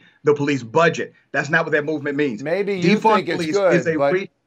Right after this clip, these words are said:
Speaker 1: no, sir, th-,
Speaker 2: every
Speaker 1: this is what it
Speaker 2: poll
Speaker 1: is. Let me explain what it means. Just let me explain what it means, Bill.
Speaker 2: Real
Speaker 1: That's
Speaker 2: quick.
Speaker 1: all I'm asking.
Speaker 2: All right.
Speaker 1: Okay, real quick. The defunding police movement is not taking away the budget of police, and it's not eliminating the police force. That would be insane.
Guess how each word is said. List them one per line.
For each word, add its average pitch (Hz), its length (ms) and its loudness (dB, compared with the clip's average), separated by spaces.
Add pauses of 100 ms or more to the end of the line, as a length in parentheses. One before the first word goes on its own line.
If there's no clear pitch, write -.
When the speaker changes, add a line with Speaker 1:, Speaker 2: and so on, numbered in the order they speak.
Speaker 1:
no, 226 160 2
sir, 202 140 -2
th-, 185 160 6
Speaker 2:
every 214 140 4
Speaker 1:
this 240 120 2
is 220 100 -2
what 196 160 8
it 165 40 6
Speaker 2:
poll 131 140 0
Speaker 1:
is. 117 200 -6
Let 208 220 0
me 240 60 -14
explain 202 420 -4
what 185 120 -2
it 180 80 -4
means. 160 220 -8
Just 160 180 -2
let 175 160 -2
me 196 80 -2
explain 185 320 -4
what 180 120 0
it 175 60 -2
means, 139 220 -2
Bill. 104 220 -8
Speaker 2:
Real 147 220 2
Speaker 1:
That's 101 120 -4
Speaker 2:
quick. 147 80 4
Speaker 1:
all 156 80 6
I'm 175 80 4
asking. 127 300 0 (240)
Speaker 2:
All 90 80 -12
right. 92 100 -4
Speaker 1:
Okay, 165 240 2
real 185 240 2
quick. - 320 0 (300)
The 156 340 0
defunding 214 500 4
police 185 280 -2
movement 143 440 0
is 135 220 2
not 165 260 2
taking 165 200 -2
away 180 160 -2
the 180 80 -4
budget 151 320 -2
of 151 100 -6
police, 120 300 -10 (180)
and 139 100 -2
it's 147 120 -2
not 156 260 2
eliminating 151 540 0
the 143 100 -2
police 139 260 -8
force. 123 220 -4
That 139 180 -2
would 143 120 -4
be 139 100 -6
insane. 123 480 -6